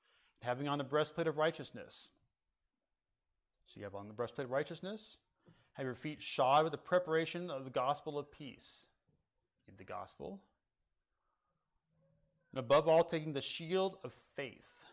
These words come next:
So you need faith. "Wherewith you should be able to quench all the fiery darts of the wicked." Verse seventeen, "And take the helmet of salvation,"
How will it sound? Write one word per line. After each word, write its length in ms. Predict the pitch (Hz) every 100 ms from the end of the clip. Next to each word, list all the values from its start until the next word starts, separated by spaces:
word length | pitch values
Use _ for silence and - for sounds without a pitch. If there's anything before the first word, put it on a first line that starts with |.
| -
So 160 | - 117
you 80 |
need 200 | 120 135
faith. 600 | 123 - 151 - - - - _ _ _ _ _ _ _ -
"Wherewith 560 | 123 160 196 127 127 -
you 140 | 127 135
should 220 | - 151
be 100 | 156
able 200 | 151 143
to 80 | 147
quench 420 | - 156 117 -
all 180 | 120 139
the 60 |
fiery 240 | 151 156 160
darts 240 | 147 143
of 80 | 151
the 80 | 139
wicked." 420 | 160 - 85 - _ _ _ _ _ _ _ _ _
Verse 160 | 107 -
seventeen, 440 | 131 127 117 139
"And 140 | 131 -
take 220 | 160 160
the 80 | 135
helmet 320 | 156 165 165
of 100 | 143
salvation," 720 | 196 190 139 123 120 120 160